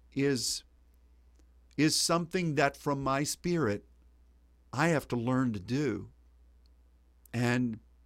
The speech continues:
so God's working that, and he's working it in you too. I mean,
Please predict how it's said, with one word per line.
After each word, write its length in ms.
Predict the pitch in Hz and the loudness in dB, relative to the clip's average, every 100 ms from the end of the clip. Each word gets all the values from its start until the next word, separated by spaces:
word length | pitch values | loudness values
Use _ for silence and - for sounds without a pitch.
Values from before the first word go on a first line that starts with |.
| - _ _ | -20 _ _
so 260 | - - 139 | -4 0 2
God's 360 | 117 156 170 123 | 4 4 4 2
working 520 | 131 175 175 135 98 | 2 2 2 0 2
that, 180 | 98 127 | 2 2
and 120 | 190 | 2
he's 180 | 220 214 | 0 2
working 420 | 226 240 226 208 | 2 2 -2 -2
it 100 | 185 | -2
in 160 | 180 | 0
you 420 | 175 190 208 104 - - | 0 0 -2 -4 -10 -14
too. 440 | - 190 135 82 - _ _ _ _ _ _ _ _ - | -6 -4 -4 -6 -10 _ _ _ _ _ _ _ _ -4
I 120 | 151 | 0
mean, 260 | 165 143 | 0 -4